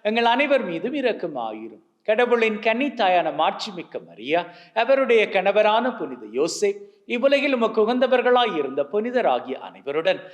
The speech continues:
நிலை வாழ்வில் தோழமை கொண்டு, உம் திருமகன் கிறிஸ்து வழியாக உம்மை புகழ்ந்தேற்றும் வரமருள உம்மை மன்றாடுகின்றோம். உள்ளங்களே, தெய்வீக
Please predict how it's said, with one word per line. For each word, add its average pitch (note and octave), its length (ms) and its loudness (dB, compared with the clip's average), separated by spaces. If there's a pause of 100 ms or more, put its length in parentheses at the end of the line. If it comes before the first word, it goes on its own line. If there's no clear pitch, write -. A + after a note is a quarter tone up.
(180)
நிலை F3 240 2
வாழ்வில் B3 440 2
தோழமை A#2 360 -6 (120)
கொண்டு, G2+ 240 -20 (160)
உம் A3+ 200 0
திருமகன் G#3+ 600 2
கிறிஸ்து A#3 420 -4
வழியாக A3+ 560 2 (340)
உம்மை C4+ 160 0 (120)
புகழ்ந்தேற்றும் G3 800 -2
வரமருள C#3+ 640 0 (380)
உம்மை F3+ 240 -4 (180)
மன்றாடுகின்றோம். G2 1000 -14 (480)
உள்ளங்களே, C3+ 540 -2 (480)
தெய்வீக B3 420 0